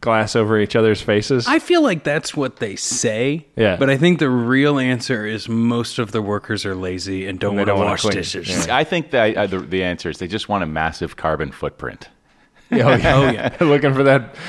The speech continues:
Speaker 1: Like, how many, how many carbons can we put into the atmosphere?
Speaker 3: <laughs> Like, what's,
Speaker 2: Well,
Speaker 3: I just
Speaker 2: and then
Speaker 3: wonder
Speaker 2: it
Speaker 3: what's worse. Are you, like, washing glasses all night or just <laughs> constantly throwing plastic cups away?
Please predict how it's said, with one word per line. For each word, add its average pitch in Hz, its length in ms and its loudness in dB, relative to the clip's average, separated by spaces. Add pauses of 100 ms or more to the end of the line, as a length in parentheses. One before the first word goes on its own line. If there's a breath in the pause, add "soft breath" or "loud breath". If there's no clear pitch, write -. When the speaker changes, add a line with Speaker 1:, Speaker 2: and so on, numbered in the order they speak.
(300 loud breath)
Speaker 1:
Like, 151 180 4
how - 240 2
many, 262 280 2
how - 200 -4
many 254 160 2
carbons 165 540 2
can 123 420 2
we 117 100 4
put 110 280 2
into 101 200 0
the 98 180 0
atmosphere? 107 640 0
Speaker 3:
<laughs> - 80 -8
Like, 165 140 2
what's, 202 260 2 (160 loud breath)
Speaker 2:
Well, 226 120 4
Speaker 3:
I - 20 4
just - 40 4
Speaker 2:
and 226 80 4
then 226 80 6
Speaker 3:
wonder 214 140 4
Speaker 2:
it - 40 2
Speaker 3:
what's 175 160 0
worse. 143 240 2
Are 113 80 2
you, 120 160 0
like, 110 200 0
washing 135 440 0
glasses 120 420 0
all 135 160 -2
night 139 300 -4 (320 soft breath)
or 101 180 2
just 98 280 -2
<laughs> - 120 -4
constantly 90 420 -4
throwing 87 320 -4
plastic 85 420 -4
cups - 260 -6
away? - 300 -8